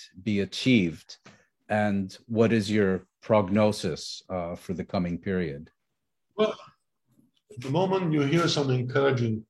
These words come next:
Speaker 2: statements from the Taliban side in their press conference, et cetera, et cetera. I do hope they really mean it and they will fulfill the promises they've announced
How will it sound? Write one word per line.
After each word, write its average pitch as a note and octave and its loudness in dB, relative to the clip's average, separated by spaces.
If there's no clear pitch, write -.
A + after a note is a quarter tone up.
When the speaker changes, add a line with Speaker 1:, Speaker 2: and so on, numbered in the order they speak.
Speaker 2:
statements B2+ -2
from A2 -4
the - -10
Taliban A2+ -2
side A#2+ -6
in G#2+ -6
their A2 0
press - -2
conference, A2+ -6
et - -12
cetera, - -14
et - -20
cetera. - -20
I B2 0
do D3+ 4
hope - -2
they A#2 2
really B2 2
mean B2 4
it G#2+ -4
and A2+ -6
they A2+ 0
will A#2+ 0
fulfill B2 -2
the A2+ -6
promises - -4
they've A2 -2
announced A2 -4